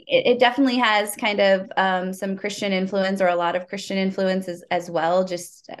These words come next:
for your listeners. Um, I didn't know that when I picked it up. It was, it's great for me,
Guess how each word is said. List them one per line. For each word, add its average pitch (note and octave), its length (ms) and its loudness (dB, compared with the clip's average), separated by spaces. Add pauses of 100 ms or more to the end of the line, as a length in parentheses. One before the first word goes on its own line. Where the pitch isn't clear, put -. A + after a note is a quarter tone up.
for F3+ 100 -4
your F3 160 2
listeners. F3 640 -6
Um, E3 380 -2
I F3 80 0
didn't F3+ 240 -4
know F3 140 -2
that F3 200 -2
when E3+ 100 -4
I E3+ 40 -4
picked F3 260 -8
it E3+ 80 0
up. E3+ 140 0
It F3+ 40 -2
was, E3+ 140 -2
it's G3 160 -10
great C4 220 2
for F#3+ 80 -2
me, E3+ 240 -6